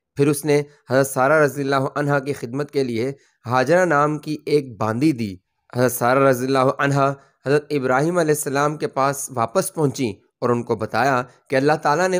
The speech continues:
उस काफिर की बदनीयती को उसके सीना में ही लौटा दिया है और उसकी खिदमत के लिए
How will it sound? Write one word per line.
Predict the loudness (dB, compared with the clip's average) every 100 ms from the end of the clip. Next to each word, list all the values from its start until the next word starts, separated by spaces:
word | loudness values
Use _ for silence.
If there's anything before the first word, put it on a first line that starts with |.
| -4
उस | -8 -2
काफिर | -2 0 -4
की | -4 -4
बदनीयती | -4 -2 -2 0 0 -2
को | 0 0 -2 _ _
उसके | -4 -4 -2 -2
सीना | -2 -4 0 0
में | 2 0
ही | -2
लौटा | 0 -2 2 0
दिया | 2 0 0
है | -4 -12 _ 0
और | 2
उसकी | 0 -4 -10
खिदमत | -6 -4 -2
के | -2
लिए | 0 2 0